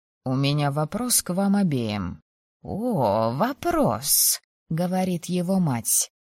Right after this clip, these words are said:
«К нам обеим», — говорит Айрис. «Задавай, сынок».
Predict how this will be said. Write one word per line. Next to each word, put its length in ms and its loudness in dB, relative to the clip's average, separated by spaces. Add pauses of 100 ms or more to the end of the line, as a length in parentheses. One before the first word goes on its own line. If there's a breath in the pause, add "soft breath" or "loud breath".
(140)
«К 120 -4
нам 320 4
обеим», — 920 2 (260)
говорит 640 0
Айрис. 720 -2 (280)
«Задавай, 800 2
сынок». 640 -2